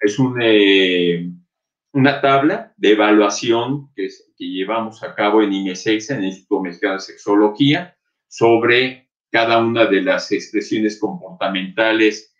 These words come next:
de la sexualidad que se encuentran aquí arriba, ¿verdad? Y el grado exactamente en que la, cada persona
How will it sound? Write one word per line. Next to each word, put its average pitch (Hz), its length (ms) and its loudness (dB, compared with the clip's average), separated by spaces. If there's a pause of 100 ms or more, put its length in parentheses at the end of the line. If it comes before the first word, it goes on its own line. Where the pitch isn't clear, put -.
(160)
de - 160 -2
la 107 120 0
sexualidad 120 1000 -2 (180)
que 107 100 -4
se 107 140 -6
encuentran 107 600 -4
aquí 95 240 -2
arriba, 131 640 -2 (300)
¿verdad? 175 460 -8 (1900)
Y 196 480 0 (540)
el 107 240 0
grado 131 800 0 (260)
exactamente 107 1120 -8 (180)
en 104 180 -4
que 107 120 2
la, 110 160 -2
cada 131 320 0
persona 135 800 -4